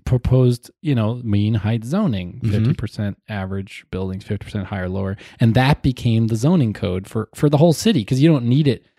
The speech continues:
Speaker 1: You don't need to have different laws for different parts then. You can just have that for the whole city.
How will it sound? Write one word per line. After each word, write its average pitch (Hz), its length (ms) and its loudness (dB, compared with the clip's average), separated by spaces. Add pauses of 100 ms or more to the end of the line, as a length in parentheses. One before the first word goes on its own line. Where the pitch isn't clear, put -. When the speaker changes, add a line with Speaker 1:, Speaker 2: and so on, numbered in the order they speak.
(140)
Speaker 1:
You 143 80 6
don't 147 100 4
need 143 140 6
to 143 60 6
have 104 200 2
different 127 400 2 (420)
laws 120 320 4
for 120 120 0
different 110 340 -2
parts - 340 0
then. - 280 -14 (100)
You 147 80 4
can 175 140 2
just 160 140 2
have 151 240 0
that 147 180 0
for 139 100 -2
the 117 80 2
whole 117 140 -2
city. 156 220 0